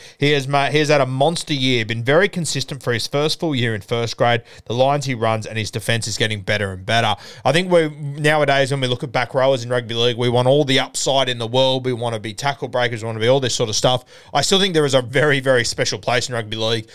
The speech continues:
for just a consistent back rower who does the job every single week, and that's Trent Learoux.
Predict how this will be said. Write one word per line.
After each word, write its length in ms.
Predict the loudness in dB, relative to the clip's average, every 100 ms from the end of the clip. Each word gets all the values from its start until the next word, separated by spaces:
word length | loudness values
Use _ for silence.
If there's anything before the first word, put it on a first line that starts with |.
| -20
for 160 | -2 -2
just 340 | 2 2 0 -2
a 80 | -10
consistent 640 | -6 -6 -2 0 0 0
back 220 | -2 0
rower 240 | 2 2 2
who 100 | 0
does 220 | 0 0
the 80 | -2
job 240 | 0 0
every 160 | 0 -4
single 280 | -6 -6 -2
week, 180 | -2
and 80 | -2
that's 180 | -4 -2
Trent 180 | -4 -2
Learoux. 420 | 0 2 2 2